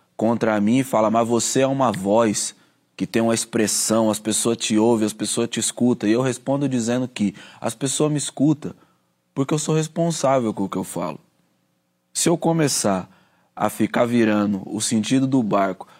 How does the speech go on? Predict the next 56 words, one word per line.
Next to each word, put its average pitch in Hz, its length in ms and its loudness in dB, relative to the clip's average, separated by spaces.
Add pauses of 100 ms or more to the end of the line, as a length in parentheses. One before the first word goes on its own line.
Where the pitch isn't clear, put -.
(140)
ao 110 140 0
sabor 107 400 2
de 104 100 -2
cada 151 320 0
um 135 120 2
dos 113 120 0
emocionados 104 760 0
que 104 160 -4
não 107 100 0
entendeu 104 440 0
nada 110 280 0
do 104 120 -4
que - 80 -14
tá 104 120 -2
acontecendo, 104 760 -2 (400)
daqui 135 240 -2
a 143 80 2
pouco 147 380 0
nem 156 240 0
essa 160 240 0
voz 127 280 0
aqui 120 220 -2
que 120 80 -4
eu 110 60 0
tenho 120 240 -4
vai 135 120 -2
ser 139 140 -4
escutada. 117 600 -2 (500)
Então 135 520 -2
é 151 40 0
uma 151 160 0
parada 151 340 0
que 156 120 -4
me 156 100 0
entristece 151 540 -4
bastante, 139 540 -4
mano. 113 240 0
Não 139 160 0
só 156 200 -2
a 147 40 -2
convicção, 127 600 -4
mas 135 180 -2
essa 139 220 -4
coisa 131 300 -2
emocional 139 640 -2
de 107 100 -2
analisar 110 440 -2
tudo 131 320 -2
isso 127 260 0
mesmo 113 240 -2
como 127 200 -4
se 143 100 -6
a - 20 -6
gente 131 180 -6
estivesse 117 460 -6
falando 117 440 -2